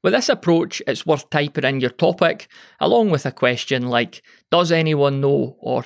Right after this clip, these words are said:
"Can anyone recommend?" Here, you'll know for sure that you're creating content people are actively searching for. It's just a pity they're so bad at actually searching for it.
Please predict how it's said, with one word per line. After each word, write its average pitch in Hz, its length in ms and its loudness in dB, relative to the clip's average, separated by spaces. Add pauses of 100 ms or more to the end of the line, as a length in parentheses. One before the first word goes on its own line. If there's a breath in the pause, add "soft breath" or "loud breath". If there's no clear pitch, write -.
"Can 170 220 -2
anyone 147 400 -2
recommend?" 123 640 -6 (600 loud breath)
Here, 233 240 2 (140)
you'll 196 160 2
know 190 120 2
for 147 200 0
sure 143 280 2
that 127 140 -4
you're 131 120 -2
creating 131 360 -4
content 127 540 -2
people 131 360 -4
are 127 160 -4
actively 123 520 -6
searching 147 460 -2
for. 127 280 -6 (500)
It's 165 140 -8
just 185 180 0
a 113 60 -4
pity - 260 -4
they're 123 140 -2
so 143 220 0
bad 131 240 0
at - 80 0
actually 139 360 -2
searching 156 460 -2
for 143 240 0
it. - 80 -4